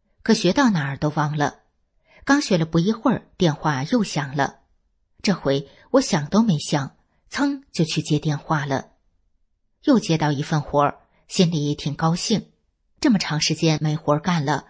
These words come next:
一接接俩挺好。第二天去试活儿，第一个活儿试完，人家当时就拒绝了我，弄得我非常泄气。因为一般情况下，以我当时的表现，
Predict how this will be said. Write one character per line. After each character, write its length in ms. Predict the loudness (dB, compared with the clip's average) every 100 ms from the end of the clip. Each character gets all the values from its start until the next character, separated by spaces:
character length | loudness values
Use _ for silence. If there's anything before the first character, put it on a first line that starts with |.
| _
一 100 | 0
接 160 | 2 2
接 180 | 2 0
俩 380 | 0 -2 -6 -8
挺 240 | -4 -4
好。 460 | -4 -2 -4 -4 _ _ _ _ _ _ _ _ _ 0
第 80 | 4
二 160 | 4
天 300 | 0 -2 -2
去 160 | -2 -2
试 200 | 0 -2
活 260 | -2 0
儿， 180 | 0 -4 _ _ _ _ _
第 80 | 2
一 80 | 4
个 140 | 2
活 160 | 0 0
儿 20 |
试 220 | 2 0
完， 320 | 0 0 -2 _ _ _
人 160 | 0 2
家 200 | 4 2
当 220 | 2 2
时 200 | 0 -2
就 160 | -2 -2
拒 220 | 0 0
绝 180 | 0 -4
了 140 | -2
我， 340 | 0 0 -4 _ _ 2
弄 160 | 2
得 100 | 2
我 160 | 0 -2
非 220 | -2 -2
常 200 | -2 -4
泄 260 | -2 -2 -2
气。 400 | 0 0 -2 _ _ _ _ _ _ _ -2
因 120 | 2
为 160 | 2 2
一 140 | 0
般 180 | 0 -2
情 180 | -4 -6
况 240 | -4 -4
下， 360 | -2 -2 -4 -2
以 100 | 2
我 220 | 2 2
当 180 | 2 2
时 160 | 2
的 60 | 0
表 240 | 0 -2
现， 320 | -2 -2 -2